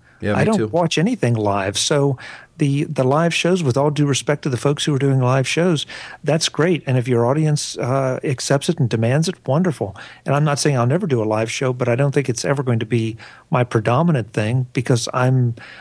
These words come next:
Speaker 2: I, I've, I watch and listen what I watch and listen to wherever I can, whenever I can, not on someone else's schedule.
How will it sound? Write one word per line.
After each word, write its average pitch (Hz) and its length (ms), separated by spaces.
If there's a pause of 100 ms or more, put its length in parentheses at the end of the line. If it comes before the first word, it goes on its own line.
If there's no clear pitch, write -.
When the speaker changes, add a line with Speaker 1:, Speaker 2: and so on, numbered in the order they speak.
(120)
Speaker 2:
I, - 160
I've, 123 320
I - 160
watch 131 400
and 123 120
listen 131 440
what 107 160
I 110 60
watch 107 280
and 113 120
listen 135 240
to 120 240
wherever 120 580
I 113 60
can, 117 280
whenever 131 380
I 104 80
can, 113 300 (280)
not 123 280
on 117 100
someone 113 340
else's 127 260
schedule. - 500